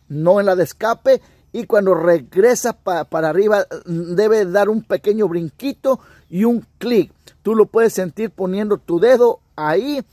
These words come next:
Y si no lo hace el brinquito ese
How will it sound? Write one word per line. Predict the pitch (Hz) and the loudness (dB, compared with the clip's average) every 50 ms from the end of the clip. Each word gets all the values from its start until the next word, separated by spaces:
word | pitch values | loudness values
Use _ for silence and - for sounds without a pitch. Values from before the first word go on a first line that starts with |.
| _ _ _ _ _ _ _ | _ _ _ _ _ _ _
Y | - 165 175 | -6 -6 -4
si | 160 - 165 170 165 | -4 -4 -6 -6 -2
no | 180 214 233 | -2 0 2
lo | 233 233 - - | 2 0 0 0
hace | 202 226 - 233 | 0 0 0 -2
el | 214 190 | -4 -4
brinquito | 165 180 190 175 143 - 233 226 - 208 214 | -4 -6 -6 -8 -8 -10 -12 -6 -2 -2 0
ese | 226 220 208 - 220 226 214 - | 0 0 -2 0 0 0 0 0